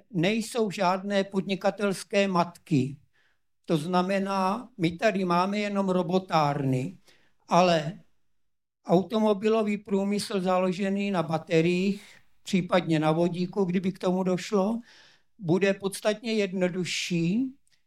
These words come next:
a v tom okamžiku klesne množství výrobních prostředků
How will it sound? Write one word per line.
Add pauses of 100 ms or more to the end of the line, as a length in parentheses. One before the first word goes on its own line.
(420)
a (120)
v
tom
okamžiku
klesne
množství
výrobních
prostředků